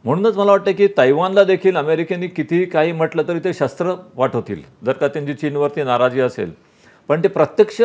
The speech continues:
सैनिक पाठवणार नाहीत. कारण हा करार तोडणं म्हणजे अणुयुद्धाला आमंत्रण देणं हेच, आणि अणुयुद्धाला आमंत्रण देणं म्हणजे मानवतेला,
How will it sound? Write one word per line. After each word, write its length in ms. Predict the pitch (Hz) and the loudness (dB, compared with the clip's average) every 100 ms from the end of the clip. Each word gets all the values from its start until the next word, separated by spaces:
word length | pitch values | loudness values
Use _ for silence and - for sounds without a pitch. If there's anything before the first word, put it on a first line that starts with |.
| 233 220 - 170 | 0 -4 -8 -4
सैनिक 360 | 156 170 180 | -2 -2 0
पाठवणार 420 | 160 143 131 117 | 0 0 0 -4
नाहीत. 180 | 85 78 - _ _ _ _ _ _ _ _ | -4 -14 -18 _ _ _ _ _ _ _ _
कारण 200 | 160 175 - | -2 0 -4
हा 420 | - - 147 214 | -10 0 4 4
करार 400 | - 202 214 226 | 4 4 4 2
तोडणं 360 | 208 196 196 214 | 4 2 2 -2
म्हणजे 240 | 214 208 | -2 0
अणुयुद्धाला 680 | 214 151 165 190 170 196 202 | 0 2 0 -2 0 2 4
आमंत्रण 640 | 202 170 165 170 185 180 | 2 0 -2 -4 -6 -4
देणं 200 | 165 165 | -2 -2
हेच, 240 | 156 147 180 | 0 -2 -2
आणि 160 | 185 | -4
अणुयुद्धाला 600 | - 151 185 208 180 226 | 0 0 0 0 2 6
आमंत्रण 380 | 196 208 208 214 | 6 4 0 -2
देणं 160 | 214 220 | 0 -2
म्हणजे 180 | 220 | -2
मानवतेला, 600 | 226 175 175 208 208 214 | 0 2 2 2 4 4